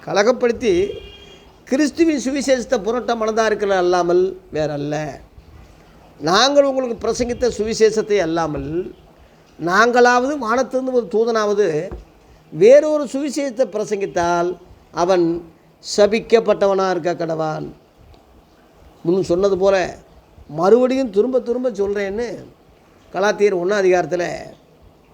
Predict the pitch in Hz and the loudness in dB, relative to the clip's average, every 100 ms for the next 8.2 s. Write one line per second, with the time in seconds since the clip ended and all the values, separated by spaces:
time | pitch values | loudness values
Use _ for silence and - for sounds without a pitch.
0 | _ - - - - - - - - 170 | _ -20 -20 -20 -20 -20 -20 -20 -4 4
1 | 190 202 202 196 214 226 226 208 175 139 | 6 6 4 2 2 2 0 -2 -4 -6
2 | - 185 196 202 165 165 175 170 170 180 | -4 2 4 4 2 -4 -4 -2 -2 -2
3 | 160 151 156 147 143 139 - 147 147 151 | -4 -4 -4 -6 -6 -10 -8 -6 -2 -2
4 | 139 139 143 151 139 - - 143 139 135 | -2 -6 -6 -8 -10 -18 -10 -8 -6 -8
5 | 143 139 131 - - - _ _ - - | -8 -8 -10 -14 -18 -20 _ _ -20 -20
6 | - - _ _ - - - _ - - | -20 -20 _ _ -20 -20 -20 _ -20 -10
7 | 196 202 226 254 294 240 262 262 202 151 | -8 -4 -2 0 -2 -2 -4 -6 -6 -8
8 | 139 | -10